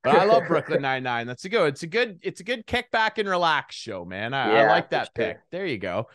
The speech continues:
Speaker 1: Good stuff, man. Well, I, I'm also curious. Um,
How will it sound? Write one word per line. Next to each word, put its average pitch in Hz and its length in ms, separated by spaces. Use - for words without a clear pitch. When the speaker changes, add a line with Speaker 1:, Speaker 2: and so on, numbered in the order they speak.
Speaker 1:
Good 170 180
stuff, 147 420
man. 107 320
Well, 190 160
I, 202 300
I'm 190 360
also 208 400
curious. 160 680
Um, 147 500